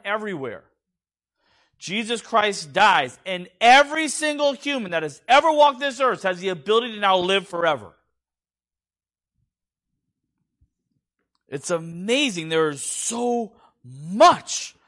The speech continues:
that he has produced. So much. Why should we follow in his footsteps? Because of who he is. Because when we believe on him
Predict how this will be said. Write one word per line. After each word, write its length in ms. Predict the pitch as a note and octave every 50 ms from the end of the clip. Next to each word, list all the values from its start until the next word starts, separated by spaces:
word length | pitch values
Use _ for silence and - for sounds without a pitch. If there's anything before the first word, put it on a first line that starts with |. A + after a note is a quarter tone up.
| _ _ _ _
that 120 | C#3+ C#3+
he 80 | E3 E3+
has 160 | D#3+ C#3+ -
produced. 720 | _ - C3 B2 B2+ A#2+ F#2+ - - - - _ _ - _ _ _ _ _ _ _ _ _ _ _ _ _ _ _ _
So 360 | - - - - A3+ A#3 A3+
much. 600 | G#3 F#3 C3+ - - _ - - - - - _ _ _ _ _ _ _ _ _ _ _ _ _ _ _ _ _ _ _ _ _ _ _ _ _ _ _ _ _ _ _ _ _ _ _ _ _ _ _ _ _ _ _ _ _ _ _ _ _ _ _ _ _ _ _ _ _ _ _ _ _ _ _ _ _ _ _ _ _ _ _ _ _
Why 320 | _ - - D#3 D#3+ F3+
should 240 | E3+ D#3 - D#3 D3+
we 120 | D3+ D3 C#3
follow 460 | - - - D3 D#3 D3+ D3 D3 D3
in 120 | C#3+ C3+
his 140 | B2+ A#2 G#2+
footsteps? 600 | - - D3+ D3+ C#3+ - - D3+ C#3+ C#3+ C#3 - _
Because 760 | - B2 A#2+ _ _ - - - - E3 E3+ F3 F3 D#3+ D#3
of 240 | - - C3 C3 B2
who 260 | - - - D#3+ D#3
he 260 | D3+ D#3 D3 C#3 A#2+ _ _ _
is. 520 | D3 F3 F#3 C#3 G#2+ F#2 E2 - - - _ _ _ _ _ _ _
Because 400 | - B2+ _ - F3 F3 E3+ C#3+
when 260 | C#3 D3+ D3+ D3 C#3
we 140 | C#3+ D#3+ D#3+
believe 640 | C3 A#2 C3+ C3 C3 C3+ C#3+ E3+ F#3+ G3 F3 D3+
on 180 | D3 C#3 B2+ A#2+
him 340 | A#2+ B2 A#2 G2+ F#2 E2+